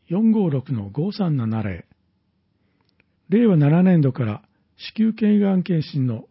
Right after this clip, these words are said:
受診間隔が変わりました。子宮頸がん検診は、がんに進行する異形成状態の細胞の有無を調べる細胞診検査と、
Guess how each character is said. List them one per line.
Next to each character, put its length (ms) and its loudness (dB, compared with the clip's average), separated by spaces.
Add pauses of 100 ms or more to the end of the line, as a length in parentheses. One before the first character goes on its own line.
(120)
受 100 -6
診 240 2
間 200 -2
隔 180 -8
が 160 -8
変 120 -10
わ 60 -4
り 80 -2
ま 120 0
し 80 -12
た。 140 -20 (720)
子 60 -4
宮 140 0
頸 260 0
が 140 0
ん 80 -2
検 240 -2
診 200 -8
は、 180 -12 (460)
が 140 -2
ん 80 4
に 120 2
進 280 -4
行 200 -2
す 140 -6
る 200 -6 (480)
異 100 -4
形 280 4
成 280 2
状 220 2
態 200 0
の 280 -2
細 220 -4
胞 260 0
の 100 0
有 60 2
無 140 6
を 60 2
調 140 -6 (100)
べ 120 -2
る 120 -10 (800)
細 300 -2
胞 220 4
診 260 2
検 260 2
査 100 -2
と、 200 -8